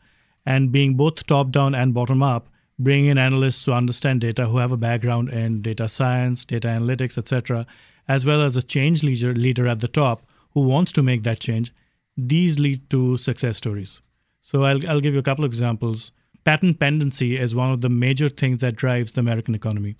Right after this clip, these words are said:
What that means is how long does it take from a patent being filed at the U S Patent Office to it being issued? It used to be longer, now it's thirty-three months. It's around three years.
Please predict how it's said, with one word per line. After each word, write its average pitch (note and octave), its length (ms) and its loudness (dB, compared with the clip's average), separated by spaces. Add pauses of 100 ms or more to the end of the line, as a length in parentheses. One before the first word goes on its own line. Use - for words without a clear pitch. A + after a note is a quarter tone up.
(400)
What C3+ 160 -2
that C#3+ 200 0
means C3+ 240 2
is B2 140 -2
how C3 120 0
long C#3+ 220 0
does B2+ 140 -2
it B2 120 -6
take A#2 300 -2 (340)
from B2+ 120 0
a B2 60 0
patent C3+ 420 0
being B2+ 160 2
filed B2+ 420 -4
at A#2+ 100 -4
the A#2 100 0
U A#2+ 120 0
S A#2+ 80 -2
Patent A#2 340 -4
Office B2 440 -6 (840)
to C#3 100 4
it C3 120 2
being A#2+ 160 0
issued? - 400 -6 (760)
It A#2+ 140 -4
used E3+ 200 2
to F#3 60 0
be D#3+ 120 4
longer, D3+ 340 2
now C3+ 260 2
it's B2 280 -4 (260)
thirty-three C3+ 400 0
months. A#2 320 -2
It's C3+ 140 -4
around C3+ 260 0
three B2+ 160 -2
years. A2 380 -4